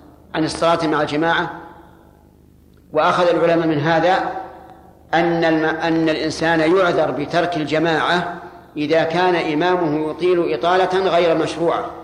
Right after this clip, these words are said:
لأن النبي صلى الله عليه وسلم لام معاذا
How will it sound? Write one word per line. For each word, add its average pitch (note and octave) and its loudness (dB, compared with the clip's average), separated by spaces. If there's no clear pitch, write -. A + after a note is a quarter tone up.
لأن D3+ 0
النبي E3 2
صلى D#3 0
الله D#3+ 2
عليه D#3 2
وسلم F3+ -2
لام F#3 2
معاذا G3 2